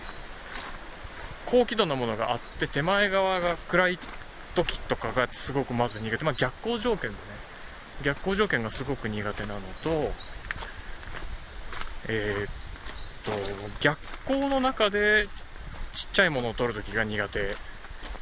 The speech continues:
どのレンズも苦手では、どのカメラも苦手ではあるんだけど、それがね、かなりハードルが低い。ハードルが低い？ハードルが高い？どっちかわかんないですけど、だからかなり早めに諦めちゃう。行ったり来たり、ウィッキウィッキ、無理です、無理ですっ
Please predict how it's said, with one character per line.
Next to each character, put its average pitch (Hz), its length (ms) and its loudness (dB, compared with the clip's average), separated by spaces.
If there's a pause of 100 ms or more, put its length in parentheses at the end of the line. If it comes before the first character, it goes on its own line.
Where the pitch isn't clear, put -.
(280)
ど 262 100 8
の 311 140 6
レ 302 120 4
ン 269 60 2
ズ 233 120 0
も 226 120 4
苦 151 200 4
手 156 120 4
で 147 120 4
は、 120 180 4
ど 139 100 0
の 190 100 4
カ 196 140 2
メ 175 120 4
ラ 151 60 2
も 143 100 0
苦 135 200 0
手 156 100 0
で 143 60 4
は 131 140 6
あ 139 40 4
る 139 100 0
ん 123 40 -4
だ 110 80 -2
け 110 80 0
ど、 113 80 -2
そ 170 140 -2
れ 185 80 2
が 185 80 0
ね、 180 100 2
か - 160 -2
な 254 80 4
り 180 180 2
ハ 156 120 2
ー 156 60 2
ド 147 60 2
ル 139 60 0
が 135 100 0
低 - 240 0
い。 104 140 -2 (1080)
ハ 151 60 0
ー - 20 2
ド 139 80 0
ル - 60 -4
が 175 80 4
低 - 140 0 (180)
い？ 113 40 0 (500)
ハ 147 80 2
ー - 20 0
ド 131 100 0
ル 135 60 6
が 117 60 4
高 131 240 2
い？ 98 80 0 (480)
ど 139 60 -2
っ - 20 -6
ち - 60 -2
か - 80 0
わ 101 60 2
か 110 120 -2
ん 101 40 -2
な 95 60 -6
い - 20 -8
で - 60 -6
す - 60 -8
け 113 60 -2
ど、 131 80 2
だ - 20 4
か 220 120 2
ら - 20 4
か 247 60 6
な - 0 -
り 160 60 0
早 175 220 4
め 202 100 4
に 190 60 6
諦 175 240 4
め 127 80 2
ち - 60 -4
ゃ 101 40 -2
う。 90 40 -8 (560)
行 127 120 -4
っ - 20 -10
た 151 100 4
り 120 80 -2
来 - 40 -8
た 110 100 -2
り、 101 80 -2
ウ - 20 -8 (140)
ィ 131 100 -2
ッ - 80 -6
キ - 80 -6
ウ 104 40 -4
ィ 110 40 -2
ッ 107 100 -6
キ、 113 100 -6
無 117 140 0
理 113 60 0
で 104 80 -2
す、 - 120 -2
無 107 80 -2
理 101 80 -4
で 101 80 -4
す - 160 -4
っ - 40 -8